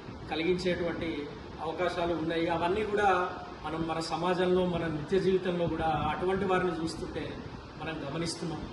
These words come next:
ఇక ఈ పొగాకు ఉత్పత్తులను కనుక గమనిస్తే, దాదాపు మరి ఇందాక మన డిఎంహెచ్ఓ డాక్టర్ ప్రమోద్ కుమార్ గారు చెప్పినట్టు నాలుగు వేల రకాల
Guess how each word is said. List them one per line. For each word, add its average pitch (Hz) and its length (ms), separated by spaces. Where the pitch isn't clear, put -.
ఇక 165 120
ఈ 196 420
పొగాకు 214 560
ఉత్పత్తులను 202 640
కనుక 185 360
గమనిస్తే, 180 680
దాదాపు 180 640
మరి 156 140
ఇందాక 180 300
మన 170 520
డిఎంహెచ్ఓ 180 560
డాక్టర్ 165 320
ప్రమోద్ 175 340
కుమార్ 185 240
గారు 180 240
చెప్పినట్టు 170 440
నాలుగు 202 580
వేల 202 260
రకాల 185 540